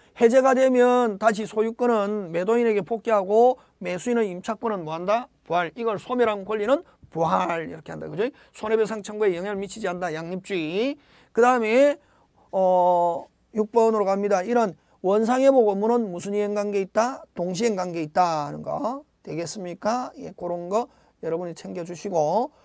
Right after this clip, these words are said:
그 다음 칠 번 해제권의 소멸인데,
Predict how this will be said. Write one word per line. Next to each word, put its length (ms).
그 80
다음 180
칠 260
번 360
해제권의 560
소멸인데, 840